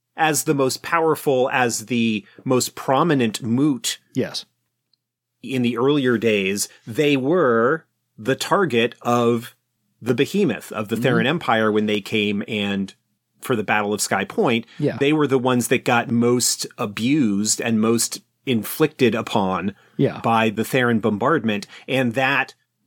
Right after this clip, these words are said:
Speaker 1: not only was a huge toll in terms of lives lost and, and resources destroyed, a lot of them were captured and taken into slavery.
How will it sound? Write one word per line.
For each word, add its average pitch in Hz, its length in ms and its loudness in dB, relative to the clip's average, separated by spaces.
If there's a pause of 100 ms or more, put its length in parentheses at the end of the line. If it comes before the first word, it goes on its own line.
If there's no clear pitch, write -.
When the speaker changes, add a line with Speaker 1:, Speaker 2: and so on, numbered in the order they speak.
(140)
Speaker 1:
not 135 240 0
only 147 420 0
was 123 160 0
a 123 120 2
huge 123 380 -2
toll 127 360 0
in 107 80 0
terms 113 320 -2
of 110 160 -2
lives 107 400 0
lost 101 500 -2
and, 98 280 -4
and 98 340 -6 (540)
resources 113 520 -2
destroyed, 113 360 -2
a 113 40 -2
lot 107 260 0
of 117 120 -4
them 120 140 2
were 104 100 -4
captured 113 560 -2
and 101 140 -4
taken 107 320 -4
into 107 180 -4
slavery. 95 640 -4